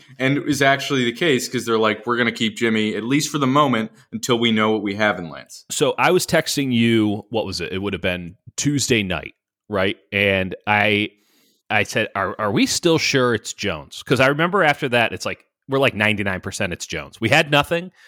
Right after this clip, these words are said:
Speaker 2: and there is our first bit of tangible information.
Speaker 1: Right.
Speaker 2: And if you, and again, it, <laughs> it's one of these things where I watched it back the day later,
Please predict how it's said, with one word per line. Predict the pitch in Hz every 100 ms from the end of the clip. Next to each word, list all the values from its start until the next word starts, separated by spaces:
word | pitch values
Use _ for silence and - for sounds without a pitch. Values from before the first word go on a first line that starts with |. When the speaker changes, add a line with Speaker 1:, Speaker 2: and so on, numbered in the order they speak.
| _ -
Speaker 2:
and | 113 117
there | 143
is | 143
our | 131 123
first | 135 123 -
bit | 110 123
of | 110 -
tangible | 127 120 117 113 113
information. | 104 101 104 107 113 101 101 -
Speaker 1:
Right. | 95 85 117
Speaker 2:
And | 117 107 98 92
if | 127 -
you, | 117 117 - - - _ -
and | 175
again, | 208 220 -
it, | 160
<laughs> | 175 165 -
it's | - -
one | 160 175
of |
these | 175 -
things | 220 233 -
where | 131 127 - - -
I | 127
watched | 143 131 196 - 220
it | -
back | 135 131 -
the | 127
day | 110 120
later, | 117 117 82